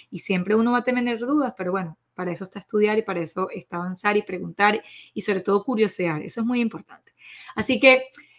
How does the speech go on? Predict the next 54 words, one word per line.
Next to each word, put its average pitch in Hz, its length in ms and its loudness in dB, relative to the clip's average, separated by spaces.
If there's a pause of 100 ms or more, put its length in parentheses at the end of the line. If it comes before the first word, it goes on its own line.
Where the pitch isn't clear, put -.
(160)
esta 269 220 4
es 294 60 0
mi 330 80 -2
historia. 240 640 4
La 202 180 2
verdad 196 260 2
es 190 80 -4
que, 269 100 -2
bueno, 220 180 4
esa 214 100 -8
es 214 40 -6
mi 262 60 -6
historia 254 220 -2
profesional, 214 540 -4
mi 214 60 -2
historia 180 260 -8
personal. 202 520 -4
Bueno, 180 240 -6
soy 175 140 -12
mamá 175 220 -8
de 185 120 -10
cuatro, 196 480 -4 (420)
eh, 185 260 -6
orgullosísima 180 760 -6
mamá 175 240 -8
de 175 100 -6
cuatro. 196 440 2
Los 175 180 -4
amo, 180 180 -6
los 202 120 -8
adoro, 190 340 -2
a - 40 -10
pesar 180 240 -12
de 180 100 -8
que 190 80 -10
hay - 60 -4
días 175 100 -6
que - 100 -20
me 190 60 -14
están - 200 -20
volviendo - 360 -14
loca. - 340 -12 (580)
Pero 226 160 8
bueno, 233 220 10
la 226 80 6
verdad 226 200 4
es - 60 -2
que 262 120 -2
los 240 100 0
amo 220 280 4
y 233 60 -2
con 208 160 -4
ellos 196 160 -2
aprendo 196 540 -4